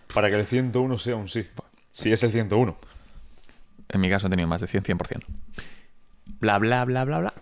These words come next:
Speaker 2: Y, recuerda: en febrero del veinte se me acababa. ¿Qué sucede en febrero del veinte? <laughs> En dos mil veinte hay veintinueve en febrero. No sé por qué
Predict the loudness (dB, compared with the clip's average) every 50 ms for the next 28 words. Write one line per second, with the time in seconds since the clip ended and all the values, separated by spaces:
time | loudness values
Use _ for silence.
0 | -18 -20 -20 _ -20 -20 -20 -20 -4 0 2 2 4 2 0 -4 -10 -20 -20 -20
1 | -20 -20 _ _ _ _ _ _ _ _ -20 -16 -12 -12 -12 -10 -8 -6 -6 -6
2 | -8 -10 -16 -20 _ _ _ 2 4 6 6 6 4 4 4 4 4 6 4 4
3 | 4 4 4 4 2 2 2 2 0 0 -2 -2 -4 -6 -8 -10 _ _ _ _
4 | _ _ _ _ -4 0 2 4 4 4 4 4 2 2 0 2 0 0 -2 -6
5 | -12 _ _ _ _ _ _ _ -20 -20 -20 _ _ 0 2 2 4 4 4 4
6 | 4 4 4 6 6 6 6 6 6 6 6 6 6 6 6 4 2 0 -2 -4
7 | -6 -8 -12 -14 _ -20 -20 -20 _ _ _ _ _ _ _ _ _ _ _ _
8 | _ _ _ _ _ _ _ 2 4 4 4 4 0 -6 -12 -18 -18 -20 -20 _
9 | -20 _ -20 -16 -16 -10 -2 2 4 4 6 6 6 6 6 4 6 6 8 8
10 | 8 8 6 6 2 0 -2 -6 -18 -20 -20 -20 -20 _ _ _ 2 4 4 6
11 | 4 4 2 2 4 4 4 4 4 2 -4 -6 -4 -4 -2 0 2 2 4 2
12 | 2 0 -2 -2 0 0 0 0 0 -2